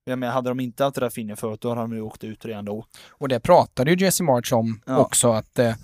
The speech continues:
Speaker 2: just det där att, eh, v-, våra, eh, våran överenskommelse,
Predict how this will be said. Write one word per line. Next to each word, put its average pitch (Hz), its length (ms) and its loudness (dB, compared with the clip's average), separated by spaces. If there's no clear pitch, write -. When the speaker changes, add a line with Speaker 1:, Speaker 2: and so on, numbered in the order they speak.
Speaker 2:
just 143 300 0
det 147 60 2
där 131 200 8
att, 123 240 0
eh, 135 100 8
v-, 135 200 2
våra, 131 680 4
eh, 131 220 4
våran 127 420 2
överenskommelse, 127 1160 2